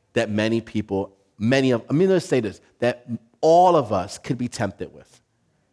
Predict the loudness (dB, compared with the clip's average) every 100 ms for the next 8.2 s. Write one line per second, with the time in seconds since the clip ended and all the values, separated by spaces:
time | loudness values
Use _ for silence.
0 | _ _ _ _ -20 -20 _ _ _ _
1 | _ _ _ _ _ -4 -2 -4 -2 -2
2 | 0 -4 0 -2 0 -4 0 -2 0 0
3 | 0 0 -2 -4 -2 -2 -2 -8 -8 -8
4 | -4 0 -2 0 0 4 2 2 2 4
5 | 2 2 2 4 6 6 8 8 8 6
6 | 0 0 0 -4 -8 -8 _ _ _ -2
7 | -2 2 2 2 0 -2 0 0 0 -4
8 | -16 -16